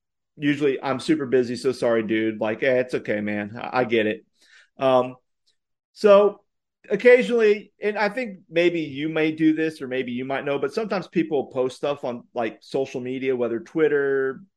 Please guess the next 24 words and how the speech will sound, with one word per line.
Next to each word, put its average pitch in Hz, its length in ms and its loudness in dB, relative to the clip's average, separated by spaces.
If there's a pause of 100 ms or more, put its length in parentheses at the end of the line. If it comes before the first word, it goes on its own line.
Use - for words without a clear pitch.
(240)
Facebook, 139 460 -4 (360)
and 151 120 -2
you 170 120 -2
just 214 220 2
kinda 208 180 0
look 151 300 -2
at 160 220 0
it 170 120 -4
and 147 80 -12
you 139 100 -10
go, 139 200 0
"Okay, 123 640 -2 (880)
there's 160 220 -2
that," 196 180 0
you're, 190 240 4
you, 202 120 -6
you 208 180 -2
feel 240 220 6
like 214 200 4
that 185 140 -2
there's 156 200 -6
something 156 360 -2
underneath 117 480 -6
it. 107 180 -8